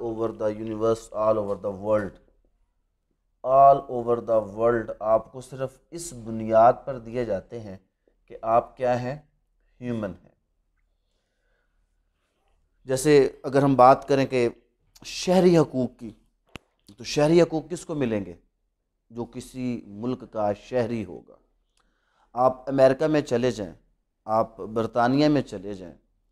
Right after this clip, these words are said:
और वहाँ पर जाकर कहें कि जी मुझे सिटीजनशिप के राइट्स दे दें, वो आपको राइट देने के पाबंद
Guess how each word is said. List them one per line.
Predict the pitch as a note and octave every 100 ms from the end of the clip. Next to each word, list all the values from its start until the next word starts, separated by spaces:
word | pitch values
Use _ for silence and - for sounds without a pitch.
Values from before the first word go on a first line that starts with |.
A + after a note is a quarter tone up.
| _ _ _
और | A2 A#2+
वहाँ | A2+ A#2+ C3+
पर | C#3+
जाकर | B2 A#2+ A#2 A#2+
कहें | B2 B2
कि | C3
जी | C3
मुझे | B2 A2+ A#2 C3
सिटीजनशिप | C3 - C3+ C#3+ D3 C#3+ C#3+ -
के | C3+
राइट्स | A#2 A#2 -
दे | - G#2
दें, | F#2 F2 _ _ _ _ _
वो | A2+
आपको | A#2 A2+ A#2+
राइट | G#2+ G#2+ A2
देने | A2 G#2+ G#2+
के | G#2
पाबंद | G2+ G2 G#2 A2 C#3